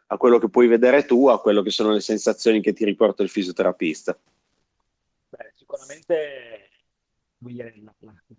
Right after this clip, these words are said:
Speaker 2: sinergia col chirurgo è fondamentale. Poi, a parer mio, il ruolo della,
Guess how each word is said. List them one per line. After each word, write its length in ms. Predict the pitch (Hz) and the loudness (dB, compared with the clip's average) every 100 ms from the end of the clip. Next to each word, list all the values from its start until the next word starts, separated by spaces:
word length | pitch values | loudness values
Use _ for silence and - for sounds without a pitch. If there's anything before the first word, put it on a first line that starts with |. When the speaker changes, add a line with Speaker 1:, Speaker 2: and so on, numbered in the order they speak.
| - | -20
Speaker 2:
sinergia 380 | 123 107 123 | -16 -10 -10
col 160 | 123 120 | -8 -10
chirurgo 500 | - 123 143 160 151 | -12 -10 -6 -2 -2
è 160 | 123 117 | -2 -8
fondamentale. 880 | - 117 113 110 107 107 98 98 87 _ | -14 -12 -12 -14 -8 -8 -8 -16 -20 _
Poi, 300 | 131 135 123 | -4 -4 -6
a 80 | 110 | -8
parer 300 | 135 123 123 | -6 -6 -6
mio, 440 | 139 165 156 123 | -8 -6 -2 -2
il 100 | 117 | -2
ruolo 440 | 113 127 131 127 120 | -6 -6 -4 -4 -6
della, 580 | 113 113 110 107 101 | -8 -8 -8 -8 -12